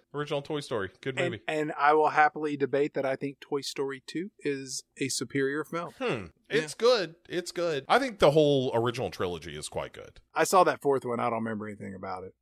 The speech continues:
Speaker 1: Th-, as far as I'm concerned, Toy Story ends with all of those toys holding hands and riding that chute down into hell. That is where the movie ends for me. I stop it right there.
Speaker 2: You just turned it off and you're like, "Well, there we go."
Speaker 1: That is the end of the toys. And a fitting end. They all told each other how they felt about each other.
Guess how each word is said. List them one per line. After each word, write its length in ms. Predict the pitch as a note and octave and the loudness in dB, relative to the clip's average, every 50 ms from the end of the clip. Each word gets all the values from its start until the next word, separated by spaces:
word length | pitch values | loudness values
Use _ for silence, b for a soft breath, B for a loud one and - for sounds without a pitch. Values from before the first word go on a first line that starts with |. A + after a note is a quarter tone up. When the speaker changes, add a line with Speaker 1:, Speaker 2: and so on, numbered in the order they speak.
| - - G#2+ | -18 -10 -4
Speaker 1:
Th-, 140 | - - | 0 4
as 160 | C3 C#3 C#3 - | 4 4 6 6
far 180 | G3 A3 A3 | 8 8 8
as 100 | F3+ E3+ | 8 6
I'm 140 | E3+ D#3 D3 | 4 2 2
concerned, 440 | - C#3 A#2+ - C#3 C3 A#2 G#2 - | -2 -4 0 2 2 2 2 0 -6
Toy 260 | - - C#3+ D3+ D3+ | 0 4 4 4 4
Story 420 | D3+ - - D3 C3 B2+ B2 B2 A2 | 2 0 2 2 2 4 2 2 0
ends 520 | A2 A2 G#2+ G#2+ G2+ G2 G2+ F#2+ - - - | 2 2 2 0 0 -2 -4 -6 -8 -6 -4
with 200 | G2+ G2 - A#2 | -4 0 4 6
all 180 | G#2 A#2 C3 | 6 6 6
of 80 | B2+ A2+ | 4 2
those 240 | C3 B2 A#2 A2+ - | 2 0 0 0 0
toys 680 | - B2 A2+ G#2 G2+ G2 F#2 F2+ E2+ F2 F2 - - _ - | 0 0 0 2 2 2 0 0 -2 -6 -10 -12 -14 _ -10
holding 460 | - - A#2 A#2 A#2+ A2 B2+ A#2+ A#2+ | 0 2 2 2 2 0 0 -2 0
hands 400 | A#2+ A#2+ A2+ G#2+ G#2 G#2 G2 - | -2 0 0 0 0 -2 -2 -4
and 240 | A2+ G2 F#2+ F2+ F2 | -4 -4 -4 -2 2
riding 520 | F#2+ G2 G2+ G#2+ G#2 G2+ G2+ G2+ G2 F#2 E2+ G2 G2 | 4 4 4 4 2 -2 -6 -8 -8 -10 -14 -12 -4
that 280 | G2 G2+ F#2 F2+ F2+ - _ | 0 2 2 2 0 -2 _
chute 440 | - - - - - A2+ G#2 G2 E2+ | -8 -6 -6 -4 -4 -6 -6 -6 -2
down 240 | E2 G2 F#2 F2+ F2 | 0 0 0 0 -2
into 260 | F2 E2 - F2 D2+ | -4 -6 -6 -6 -6
hell. 340 | D2 E2 C#2+ A#1 G1+ G#1 - _ F#2 | -4 -6 -8 -8 -10 -14 -18 _ -4
That 240 | F2+ A2+ A2+ B2+ B2 | 0 4 4 4 4
is 140 | A2+ A2 B2 | 2 0 2
where 140 | A#2+ G#2+ G2 | 0 0 0
the 80 | G#2 | 0
movie 340 | G2+ G2 F#2+ F2 F2+ E2+ E2 | -2 -2 -2 -2 -2 -4 -4
ends 200 | E2+ F2+ F#2 - | -4 -4 -6 -8
for 160 | - - G#2 F#2+ | -6 -4 -4 -2
me. 300 | G2+ G2+ G2 G2 F#2+ G2 | -2 -2 -2 -2 -2 -2
I 120 | F2 E2+ | -2 -4
stop 360 | E2+ - - - F#2+ F#2 F#2 G#2+ | -4 -6 -2 0 0 0 0 -2
it 100 | F#2 D#2+ | -4 -2
right 280 | D#2+ F2 F2+ F#2+ F#2+ - | -2 -2 -2 -2 -2 -4
there. 160 | G2 F#2+ F#2 | -2 0 0
Speaker 2:
You 60 | F2+ | 2
just 180 | F#2+ G2+ - - | 2 0 0 6
turned 200 | - D#3+ D3+ C#3+ | 6 6 6 6
it 80 | C#3 C#3 | 6 6
off 200 | C3+ C3+ C3 - | 8 6 6 4
and 80 | C3+ | 0
you're 80 | B2+ B2 | -4 -4
like, 160 | A#2+ A#2 - | -4 -4 -2
"Well, 280 | A#2+ B2+ C#3+ D#3+ D#3 _ | 0 4 6 6 6 _
there 200 | - A2+ A#2 A#2+ | -2 -6 -2 0
we 120 | C3 C#3+ C#3+ | 0 0 2
go." 380 | D3+ E3 E3+ E3+ D#3+ D3 C3 - - | 4 6 8 8 8 6 4 2 0
Speaker 1:
That 180 | A#2+ A#2 B2 B2+ | 4 4 4 4
is 140 | C3 C3 | 2 0
the 160 | - C#3 A#2+ B2 | -2 0 0 2
end 80 | B2 | 2
of 240 | B2+ A2+ B2 A#2 G#2+ | 2 2 2 0 2
the 100 | A#2 A#2 | 0 -2
toys. 560 | A#2 - C3+ B2 G#2+ F#2 E2+ F2 F2 - - - | 0 2 2 4 4 2 0 -2 -6 -10 -6 0
And 160 | B2+ C#3+ D3 | 4 6 6
a 40 | D3+ | 6
fitting 380 | - - G3 G3 G3+ G3 F#3 F3+ | 6 6 6 6 6 6 4 2
end. 340 | F3+ E3 B2 F2 D#2+ - - | 2 2 0 -2 -6 -10 0
They 120 | - A#2 A2 | 4 6 6
all 160 | A2 B2 C3 | 6 6 4
told 280 | - C#3 C3 B2+ C3+ | 4 2 0 2 0
each 120 | B2+ A#2 - | 0 2 2
other 220 | B2+ A#2 B2 A#2+ | 2 2 2 2
how 100 | A2+ A2 | 0 0
they 120 | F#2+ F2+ E2+ | -2 -2 -2
felt 280 | - A#2+ A#2+ B2 - | 2 2 2 2 0
about 220 | C3+ C3+ C3+ B2+ C3 | 0 2 2 2 2
each 160 | B2+ B2 - | -2 0 0
other. 400 | C3 B2+ B2 B2 B2 B2 A#2+ | 2 2 2 0 0 -2 -4